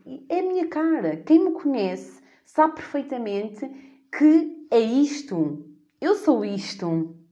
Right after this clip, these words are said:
Ok? Então há coerência, há propósito.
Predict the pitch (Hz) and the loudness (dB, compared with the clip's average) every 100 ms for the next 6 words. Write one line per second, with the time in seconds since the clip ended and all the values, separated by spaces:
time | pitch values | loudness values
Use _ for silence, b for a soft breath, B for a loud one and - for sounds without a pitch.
0 | _ _ _ 233 262 277 320 320 330 - | _ _ _ -8 -4 0 4 4 2 2
1 | 311 311 311 294 - 196 165 160 - _ | 6 8 8 6 0 -4 -4 -6 -14 _
2 | - - 202 208 220 220 185 175 - 165 | -12 -12 -6 0 2 0 -6 -10 -6 -6